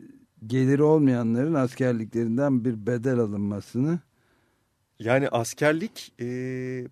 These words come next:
Speaker 2: parayla satın alınan bir hizmet olduğunu, e, sanıyor, sanıyorum. Yani en azından bu konuşmadan
Speaker 1: Bu çıkıyor,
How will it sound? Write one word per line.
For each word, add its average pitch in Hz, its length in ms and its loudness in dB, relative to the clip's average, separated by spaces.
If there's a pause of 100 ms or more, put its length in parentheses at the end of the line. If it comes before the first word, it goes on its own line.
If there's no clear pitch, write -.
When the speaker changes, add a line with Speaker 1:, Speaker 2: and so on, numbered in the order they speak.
Speaker 2:
parayla 160 380 2
satın 147 300 -6
alınan 160 340 -4
bir 160 80 -6
hizmet 139 560 -4
olduğunu, 113 560 -4 (120)
e, 107 60 -14 (520)
sanıyor, 110 720 -8 (680)
sanıyorum. 107 560 -6
Yani 98 180 -6
en 143 80 0
azından 127 400 -4
bu 156 280 -2 (500)
konuşmadan 139 600 0
Speaker 1:
Bu 214 40 0
çıkıyor, 98 340 -10